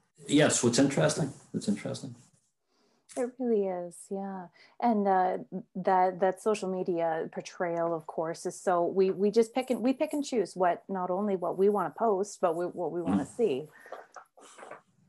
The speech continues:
Speaker 1: Yeah, yeah, absolutely.
Speaker 2: So do you work with a lot of P T S D yourself now in terms of,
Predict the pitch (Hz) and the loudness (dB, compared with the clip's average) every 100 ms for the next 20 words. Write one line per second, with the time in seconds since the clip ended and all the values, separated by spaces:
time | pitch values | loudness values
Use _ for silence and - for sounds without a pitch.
0 | _ _ _ 85 120 120 - - - 87 | _ _ _ -10 -4 -4 -6 -12 -8 -6
1 | 95 - - - - - 73 123 120 - | -6 -10 -14 -10 -8 -6 -6 -6 -6 -10
2 | - _ - _ - 247 220 214 202 254 | -20 _ -20 _ 0 4 6 4 2 -2
3 | 311 277 302 - 339 311 285 285 285 277 | 0 -2 -2 -2 -4 -4 -4 -6 -6 -6
4 | 240 262 240 240 214 214 214 208 196 185 | -4 0 0 0 -2 0 0 -2 -2 -2
5 | 220 185 165 196 285 226 226 185 175 180 | -4 -6 -6 -6 -4 -4 -4 -6 -2 -2